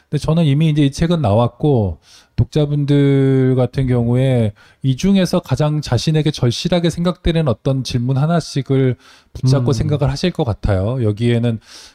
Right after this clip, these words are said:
Speaker 1: 어, 과연 고통의 문제에 집중하시는 분도 계실 것이고,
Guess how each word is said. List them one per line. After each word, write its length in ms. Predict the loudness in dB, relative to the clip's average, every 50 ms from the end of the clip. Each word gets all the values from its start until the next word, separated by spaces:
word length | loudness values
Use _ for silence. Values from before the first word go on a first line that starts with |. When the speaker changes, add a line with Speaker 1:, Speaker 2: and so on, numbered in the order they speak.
| _ -8
Speaker 1:
어, 440 | -4 -2 -2 0 0 0 -2 -2 -4
과연 260 | -4 -2 -2 -2 -2 -2 -4
고통의 460 | -2 -2 -2 -2 -2 -4 -2 -2 -2
문제에 440 | -2 -4 -4 -4 -2 0 0 0 0
집중하시는 580 | -2 -6 -12 -8 -4 -4 -4 -2 -2 -4 -4 -4
분도 160 | -4 -4 -4
계실 280 | -4 -4 -6 -4 -6 -4
것이고, 640 | -4 -4 -4 -6 -8 -8 -4 -2 -2 -2 -2 -6